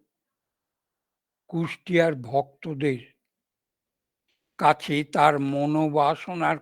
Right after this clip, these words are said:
কথা জানান এই অশ্বিনী কুমার। আর তারা সকলেই এক বাক্যে এটা সমর্থন করেন এবং সর্বসম্মতিক্রমে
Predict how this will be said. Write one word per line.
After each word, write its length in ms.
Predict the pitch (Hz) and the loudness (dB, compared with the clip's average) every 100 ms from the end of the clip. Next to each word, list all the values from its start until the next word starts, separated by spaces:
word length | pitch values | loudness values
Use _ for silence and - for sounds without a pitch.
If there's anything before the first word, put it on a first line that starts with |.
| - | -6
কথা 300 | 127 - 127 120 _ _ _ _ _ _ _ _ _ _ _ _ _ | -8 -6 -6 -8 _ _ _ _ _ _ _ _ _ _ _ _ _
জানান 520 | 143 127 143 139 131 131 127 | -2 2 4 2 -2 -4 -6
এই 100 | 131 127 135 | -6 -6 -8
অশ্বিনী 460 | 135 - 151 143 - | -10 -10 -8 -8 -8
কুমার। 320 | 117 101 - _ _ _ _ _ _ _ _ _ _ _ _ _ _ _ _ _ _ _ _ _ _ - | -12 -12 -14 _ _ _ _ _ _ _ _ _ _ _ _ _ _ _ _ _ _ _ _ _ _ -4
আর 160 | 151 - | -2 0
তারা 240 | - 151 160 - | 4 6 6 2
সকলেই 480 | - 147 156 151 156 147 143 147 | -4 -2 0 2 2 4 8 8
এক 80 | 139 131 131 | 6 0 0
বাক্যে 440 | 131 131 - 135 - _ _ _ _ _ _ _ _ _ _ _ _ _ _ _ _ _ _ | -2 -2 -16 -16 -16 _ _ _ _ _ _ _ _ _ _ _ _ _ _ _ _ _ _
এটা 240 | - 135 143 - | -12 -4 -4 -4
সমর্থন 540 | - 135 139 139 - 127 - | -4 -2 -2 -4 -6 -6 -6
করেন 240 | 127 120 120 _ _ _ _ _ _ _ _ _ _ _ _ | -12 -12 -16 _ _ _ _ _ _ _ _ _ _ _ _
এবং 420 | 160 156 180 208 185 135 120 _ _ _ _ _ _ _ _ _ _ _ | -4 4 10 12 10 8 -2 _ _ _ _ _ _ _ _ _ _ _
সর্বসম্মতিক্রমে 2250 | - - 151 165 165 180 170 - 175 160 170 180 190 _ - 190 - _ - 175 180 180 | -16 -2 0 0 0 -2 -2 -8 -8 -6 -2 -4 -4 _ -4 -4 -6 _ -2 2 4 2